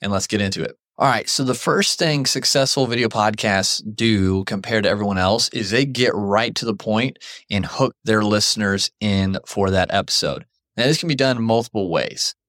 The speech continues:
but they are not having an intro or a start to their podcast that are minutes and minutes long. They're getting right into it.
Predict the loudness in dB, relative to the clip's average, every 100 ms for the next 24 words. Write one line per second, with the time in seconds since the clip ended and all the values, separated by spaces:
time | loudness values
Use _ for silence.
0 | _ _ 0 0 -2 0 2 4 4 4
1 | 2 2 0 0 0 -2 0 -2 -2 -2
2 | -4 0 2 4 4 2 2 0 2 2
3 | 2 0 0 0 0 -2 -2 -2 -2 0
4 | 0 -2 -2 0 0 0 -2 0 2 2
5 | 2 0 0 0 0 0 0 0 -2 0
6 | 0 -2 -8 -2 2 2 0 0 0 2
7 | 4 2 0 -2 -2 -2 -6 -8